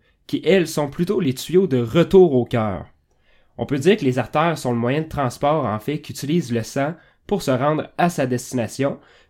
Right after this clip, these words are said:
puis que les veines, elles, sont plutôt utilisées pour revenir au point de départ, soit le cœur, comme,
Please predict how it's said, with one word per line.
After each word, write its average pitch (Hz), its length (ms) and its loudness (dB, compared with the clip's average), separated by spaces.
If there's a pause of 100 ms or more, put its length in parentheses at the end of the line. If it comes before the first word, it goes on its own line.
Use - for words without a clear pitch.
puis 208 160 -8
que - 100 -4
les 135 100 2
veines, 170 300 4
elles, 165 320 2
sont 135 220 -2
plutôt 170 320 -4
utilisées 139 440 0
pour 123 280 0
revenir 165 400 4
au 120 80 4
point 139 180 0
de 127 80 4
départ, 127 540 -2 (260)
soit 143 300 0
le 107 80 -4
cœur, 127 500 -4 (240)
comme, 160 360 0